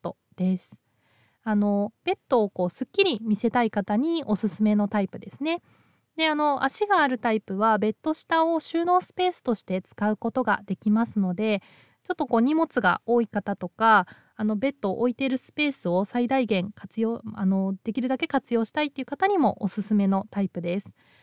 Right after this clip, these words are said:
あの、で、さらに、こう、足が細めなので、圧迫感がなく、こう、抜け感が出るので、狭いお部屋にもね、あの、置いていただきやすいタイプになっています。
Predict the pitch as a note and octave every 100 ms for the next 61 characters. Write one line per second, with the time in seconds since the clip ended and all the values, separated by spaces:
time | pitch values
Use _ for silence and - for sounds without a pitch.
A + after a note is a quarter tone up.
0 | _ _ C4+ C4 C4 B3+ _ _ _ _
1 | - F4+ - G4 E4+ D#4 D#4+ D#4 - A3+
2 | - F#4 C4+ - _ - A#3+ D4+ D#4 E4
3 | D#4 G#3 G#3 G#3+ F#3 - _ _ _ _
4 | _ _ _ _ _ _ - A3+ - D#4
5 | - F4 C#4+ F3+ F3+ - - A3+ - G3+
6 | F#3+ A3 G3+ G#3 C#4+ - C#4+ C#4 C#4 C4+
7 | _ B3+ C4 A#3 F#3 F3+ G#3+ G3 _ _
8 | - D#4 F#4 E4 G#3+ G3+ A3+ A3+ A#3 F#3
9 | F3+ F#3 F3+ F3 - A3 A3+ G#3+ A3+ A#3
10 | - D4 D#4 F4+ B3+ - G#3+ - F#3 F3
11 | F3+ - F3 E3+ F3+ G#3 -